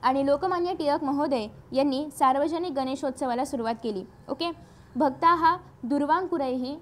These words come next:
दुर्वा म्हणजे, अ, दुर्वांकुरैः म्हणजे आपल्या ज्या दुर्वा असतात तर त्या, पुष्पैः म्हणजे फुले, मिष्टैः म्हणजे मिष्टान्न किंवा मोदक वगैरे, मोदकैः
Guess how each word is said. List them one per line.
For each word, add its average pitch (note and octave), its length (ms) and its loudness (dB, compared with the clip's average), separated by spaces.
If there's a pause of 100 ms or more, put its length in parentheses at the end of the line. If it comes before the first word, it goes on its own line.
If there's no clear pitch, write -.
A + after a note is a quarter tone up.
(120)
दुर्वा C4+ 340 2
म्हणजे, C4 340 -4
अ, B3 40 -2
दुर्वांकुरैः C#4 680 -2
म्हणजे C4 220 -2
आपल्या B3+ 180 -4
ज्या C#4 100 -2
दुर्वा A#3+ 240 0
असतात B3+ 320 0
तर A#3+ 100 -2
त्या, A#3+ 200 -2 (280)
पुष्पैः D4 540 0
म्हणजे B3+ 260 0
फुले, B3 340 -4 (300)
मिष्टैः D4+ 540 -2
म्हणजे C#4+ 240 -2
मिष्टान्न B3+ 560 -2 (100)
किंवा A#3+ 280 0 (200)
मोदक B3 360 -2
वगैरे, B3 280 -2 (760)
मोदकैः C4+ 680 2